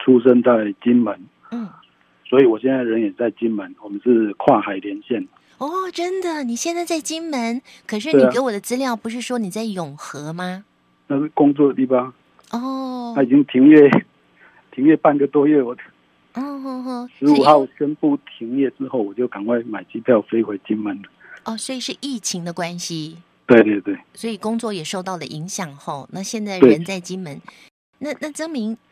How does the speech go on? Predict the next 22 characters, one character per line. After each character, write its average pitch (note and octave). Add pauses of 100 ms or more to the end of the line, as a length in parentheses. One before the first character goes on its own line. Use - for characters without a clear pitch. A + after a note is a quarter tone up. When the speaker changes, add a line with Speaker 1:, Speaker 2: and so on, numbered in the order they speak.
(100)
Speaker 2:
你 F#3+
的 G#3
视 -
力 C4
状 A#3+
况 A3
是 A3
怎 -
么 C#3+
样？ F#3 (440)
Speaker 1:
哦， C3+
我 C3+
是 F3
先 F3+
天 F3+
性 D#3+
的 C3
青 D3+
光 C#3+
眼。 A2+ (460)
Speaker 2:
嗯。 C4
Speaker 1:
那 C#3+